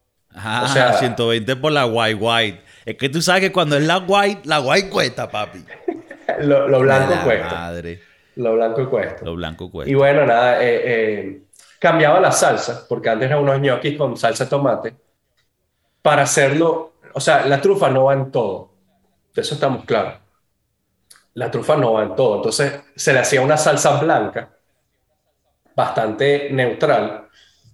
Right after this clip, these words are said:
Speaker 2: donde el, la estrella del plato era la trufa y el gnocchi que era hecho en casa.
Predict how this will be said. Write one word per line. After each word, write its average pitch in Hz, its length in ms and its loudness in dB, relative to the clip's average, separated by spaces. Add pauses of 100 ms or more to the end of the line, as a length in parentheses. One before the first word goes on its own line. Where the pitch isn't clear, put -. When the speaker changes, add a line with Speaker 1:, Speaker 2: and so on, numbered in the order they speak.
(360)
Speaker 2:
donde 127 880 0 (640)
el, 113 580 0
la 120 120 0
estrella 123 420 0
del 151 120 0
plato 127 260 0
era 139 80 0
la 131 160 -2
trufa 139 420 -4
y 123 100 0
el 113 140 2
gnocchi 127 360 0
que 147 80 0
era 117 180 0
hecho 113 160 -2
en 110 100 -2
casa. 127 420 -4